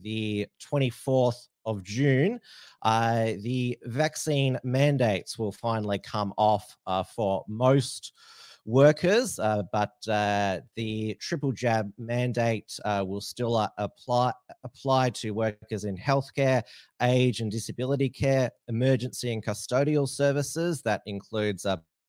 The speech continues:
police, but, uh, teachers, uh, in Victoria will, uh, who are unjabbed will now be able to, to go back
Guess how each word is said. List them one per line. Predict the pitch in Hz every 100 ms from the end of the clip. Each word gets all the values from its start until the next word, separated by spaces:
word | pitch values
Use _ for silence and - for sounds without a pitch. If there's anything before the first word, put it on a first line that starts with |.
| _ _ -
police, | 107 156 -
but, | - 113 -
uh, | - 104 95 - - - -
teachers, | 170 185 - 127 90 80 -
uh, | 95 98 92 92 90 -
in | - 104 92
Victoria | - - 120 107 92
will, | 87 92 92 -
uh, | 95 85
who | 92 98 90
are | 92 98
unjabbed | 98 90 98 90
will | 95
now | 92 101 98 92 - - - -
be | 107
able | 104 98 98
to, | 98 95
to | 87
go | 90 113 104
back | 110 104